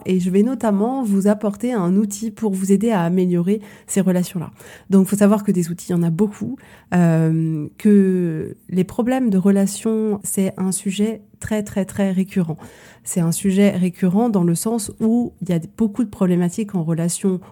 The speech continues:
au couple, dans la relation avec un collègue de travail, avec un supérieur, avec un parent, avec un enfant. Donc, le sujet relationnel est un sujet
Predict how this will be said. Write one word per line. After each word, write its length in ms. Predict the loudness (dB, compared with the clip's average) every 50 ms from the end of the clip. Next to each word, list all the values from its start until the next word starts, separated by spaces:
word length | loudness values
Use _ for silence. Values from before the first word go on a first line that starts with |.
| -8 -6
au 80 | -6 -6
couple, 440 | -2 0 0 0 0 0 -4 -6 -6 -8 -14 -20 -20 -8 -2
dans 140 | 0 2 2
la 100 | 2 2
relation 500 | 2 2 2 0 -2 -2 -2 -2 -2 0
avec 300 | 0 -2 -2 -2 -2 -2
un 120 | -2 0
collègue 300 | 0 0 2 2 0 0
de 80 | 0 -4
travail, 440 | -2 -4 -4 -2 -2 -2 0 -2
avec 260 | -2 -2 -2 -4 -4 -4
un 80 | -4
supérieur, 760 | -4 -4 -6 -2 0 0 2 2 2 2 4 2 2 0 0 -2
avec 320 | -4 -4 -4 -4 -4 -4 -4
un 100 | -6 -4
parent, 520 | -4 -2 -2 -2 -2 0 0 0 -2 -4 -8 -16 -20 -12 -6
avec 280 | -4 -2 -2 -2 -2 0
un 180 | 0 2 2
enfant. 340 | 2 0 0 -2 -4 -2 0
Donc, 220 | 0 0 0 0 -2 -2
le 180 | 0 0 0
sujet 460 | 0 -2 -4 -4 -2 0 2 2 0 0 0 -2
relationnel 840 | 0 4 4 4 4 4 2 0 0 0 0 0 0 0 -2 -4 -2 0
est 120 | 0 2
un 120 | 2 0
sujet 480 | -2 -2 -2 -2 -2 0 0 -2 -2